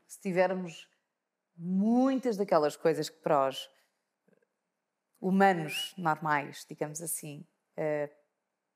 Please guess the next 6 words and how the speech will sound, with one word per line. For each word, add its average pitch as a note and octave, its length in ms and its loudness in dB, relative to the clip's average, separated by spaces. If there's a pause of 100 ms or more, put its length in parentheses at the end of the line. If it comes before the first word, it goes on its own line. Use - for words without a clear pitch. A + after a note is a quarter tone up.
(840)
querem F#3 360 4
ter, G3 320 0 (480)
eh, - 200 -12
dinheiro, E3+ 800 2 (280)
poder, G#3 960 2
fama, G#3+ 840 2